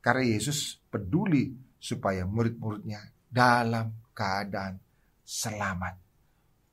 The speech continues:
Murid-muridnya adalah selalu yang dibela oleh Yesus. Bahkan ketika dia ditangkap pun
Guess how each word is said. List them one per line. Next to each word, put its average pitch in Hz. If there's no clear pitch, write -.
Murid-muridnya 139
adalah 131
selalu 127
yang 120
dibela 110
oleh 107
Yesus. -
Bahkan 104
ketika 113
dia 107
ditangkap 104
pun 98